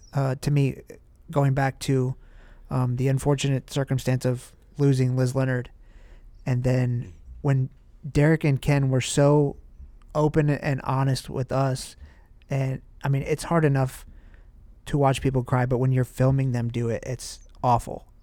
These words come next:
Y-, you don't wanna do that, but at the same time, to be able to tell that story and share, um, her faith, her,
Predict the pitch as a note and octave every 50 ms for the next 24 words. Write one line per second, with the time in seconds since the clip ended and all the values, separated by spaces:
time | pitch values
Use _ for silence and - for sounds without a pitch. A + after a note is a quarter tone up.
0 | - - F3 - - - - D#3+ C#3 C3 C#3 C3+ C3+ B2+ C#3 C3 B2+ B2+ C3 C3
1 | C3 C3+ B2+ A2+ A2 - C3 C3 C3 C#3 A#2+ - C#3+ C3+ C3 - C3 C3+ C#3 C3
2 | C3 - - - - - - - - - - - D3 C#3+ C#3+ D3 D3 C3+ - -
3 | C#3+ C3+ B2 A2 - - - C#3 C#3 C3+ B2+ A#2+ B2+ B2 - - - C3+ C3+ C#3
4 | C3+ C3+ C3 - - - - - - - - - - - - C#3+ C3 B2+ B2 D3+
5 | D3 - D#3+ - - - - - - - - - - - - - C#3+ C#3+ C#3 B2+
6 | - - - C3 B2 B2+ C3 - - - - - C3+ C3+ C3+ C3+ C3+ -